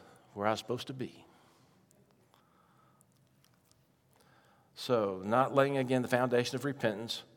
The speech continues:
from dead works and faith toward God. Uh, instructions about washings. Now, this is taken two ways. This is one of the things I was talking about at the beginning. Uh, the Greek word here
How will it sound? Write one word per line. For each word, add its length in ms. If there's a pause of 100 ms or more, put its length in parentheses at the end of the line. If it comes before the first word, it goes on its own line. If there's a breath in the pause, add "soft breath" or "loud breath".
from 160
dead 300
works 400
and 100
faith 320 (180)
toward 320
God. 360 (1000 loud breath)
Uh, 240
instructions 600
about 240
washings. 580
Now, 160
this 240
is 80
taken 300
two 200
ways. 280
This 160
is 80
one 160
of 100
the 80
things 300
I 60
was 120
talking 300
about 220 (220)
at 120
the 60
beginning. 580 (580 loud breath)
Uh, 360 (560)
the 80
Greek 320
word 320 (420)
here 560